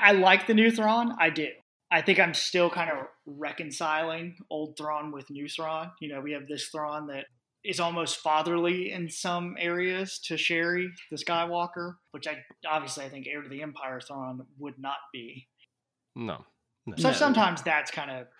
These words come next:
Speaker 2: I see. I do miss Thrawn the Conqueror a little bit.
Speaker 1: Mm-hmm.
Speaker 2: The Thrawn that was the new emperor. I, but I just miss it because of the enormity of the threat that he created,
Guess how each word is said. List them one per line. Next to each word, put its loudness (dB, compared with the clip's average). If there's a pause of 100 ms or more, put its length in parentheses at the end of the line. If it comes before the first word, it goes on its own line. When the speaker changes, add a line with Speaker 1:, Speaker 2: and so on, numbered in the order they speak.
Speaker 2:
I 2
see. -4
I 2
do -8
miss -2
Thrawn 2
the -2
Conqueror -4
a -6
little -6
bit. -4 (300)
Speaker 1:
Mm-hmm. -14 (340)
Speaker 2:
The -6
Thrawn -2
that -4
was -6
the -8
new -4
emperor. -2 (540)
I, -6
but 2
I 4
just -2
miss -2
it -6
because -6
of -8
the -8
enormity -4
of -12
the -14
threat -12
that -14
he -14 (800)
created, -12